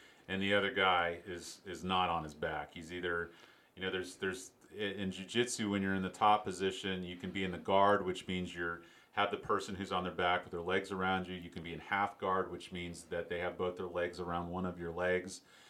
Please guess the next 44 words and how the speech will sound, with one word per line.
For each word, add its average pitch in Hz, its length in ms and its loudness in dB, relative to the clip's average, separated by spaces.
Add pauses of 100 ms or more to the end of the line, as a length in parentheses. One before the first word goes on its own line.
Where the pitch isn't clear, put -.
(200)
You 90 80 -10
can 90 160 -6
be 90 100 -2
in 85 80 -2
side 101 420 6
control, 95 500 2
which 90 200 -2
means 90 280 -4
that 85 180 -10
you're 80 280 -4 (360)
perpendicular 104 720 4
to 95 60 2
the 90 80 0
person. 95 520 0
You 92 120 -4
got 87 200 0
your 87 80 -6
knees 90 240 -4
tucked - 300 -2
up 87 180 -2
under 90 160 -4
their 85 120 -6
side, 87 440 2
and 82 240 -4
you, 85 80 -14 (260)
you're, 82 100 -12 (160)
you're 82 120 -10
securing 95 540 -2
their 82 180 -4 (100)
shoulders 90 540 -2
and 78 100 -14
their 78 100 -4
head 87 140 -2
and 90 100 -2
all 85 140 0
that. 85 380 0 (500)
Uh, 85 120 0
knee 104 280 2
on 104 260 6
belly, 101 440 6
which 92 260 -2
is 90 140 -6
where, 90 560 2
uh, 82 200 0